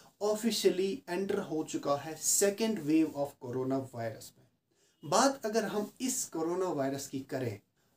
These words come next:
तो इसकी first wave का जो peak level था, वो टू थाउजेंड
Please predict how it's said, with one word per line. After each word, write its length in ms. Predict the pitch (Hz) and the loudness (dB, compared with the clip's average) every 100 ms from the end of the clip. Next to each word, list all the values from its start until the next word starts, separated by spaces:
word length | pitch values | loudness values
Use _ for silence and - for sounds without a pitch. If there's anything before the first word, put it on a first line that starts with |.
| _ | _
तो 280 | 285 285 - | 0 2 2
इसकी 380 | 220 208 - 240 | 2 0 2 2
first 500 | 214 - 208 220 - | 0 -2 0 0 0
wave 420 | 196 180 185 196 190 | 2 8 10 10 8
का 140 | 185 180 | -2 2
जो 140 | 190 | 2
peak 540 | 196 - 247 247 - | 2 0 0 0 2
level 340 | 175 139 139 135 | 4 8 8 6
था, 300 | 147 202 - 180 | 0 -6 -8 -2
वो 240 | 247 277 | 2 4
टू 300 | 269 233 214 208 | 2 -4 -6 -2
थाउजेंड 320 | 208 202 220 | -2 0 -2